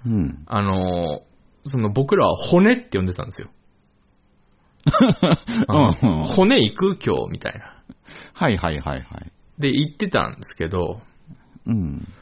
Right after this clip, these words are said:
Speaker 2: で、で、そこのおやじさんがいるんですけど、ラーメン作ってる、その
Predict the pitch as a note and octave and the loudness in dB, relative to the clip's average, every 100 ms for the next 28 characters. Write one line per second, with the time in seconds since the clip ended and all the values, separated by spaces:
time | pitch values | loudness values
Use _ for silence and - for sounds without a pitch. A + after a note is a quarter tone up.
0 | - - - A2 A2+ G#2+ G#2 G2 G2 G2 | -20 -20 -12 -4 0 2 2 2 0 0
1 | G2 F#2+ F#2 F2+ E2+ - _ _ _ _ | 0 0 0 0 -2 -6 _ _ _ _
2 | _ _ _ _ _ - C#3+ D#3+ E3+ G#3 | _ _ _ _ _ -4 -2 0 0 2
3 | F#3+ - C#3 E3 E3+ D#3+ D#3 C#3+ D3+ B2 | 0 2 4 4 2 0 2 2 2 0
4 | - - E2+ E2+ F#2+ D#2 D2 - E2 - | -4 -6 -4 0 0 0 -4 -8 -10 -8
5 | - D#2 D#2+ F#2 | -8 -6 -6 -4